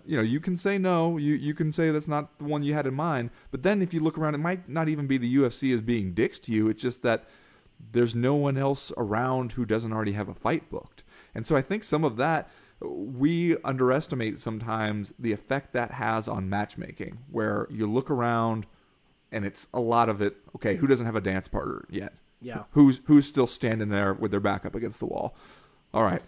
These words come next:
Speaker 1: let's go over and talk to them." You know, that has more of an effect on this stuff than we realize, I think.
Speaker 2: Yeah, and some of it, uh, is contractual, which I think is another element that we hardly ever think about. But,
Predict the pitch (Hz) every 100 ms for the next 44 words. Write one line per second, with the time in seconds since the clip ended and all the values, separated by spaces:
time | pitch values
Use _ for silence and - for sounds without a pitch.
0 | - 120 - 123 110 104 101 95 95 -
1 | - 71 - - - - - 117 117 113
2 | 104 113 - 123 147 160 156 160 135 -
3 | 113 127 135 120 110 - 120 - 104 95
4 | 90 - 95 - 95 98 90 214 127 98
5 | - - - - - - 175 143 131 170
6 | 165 135 131 139 - - 131 - 123 -
7 | 131 - 120 98 95 110 107 117 110 107
8 | 110 117 95 104 101 95 110 104 101 107
9 | 104 107 104 101 123 107 101 104 92 107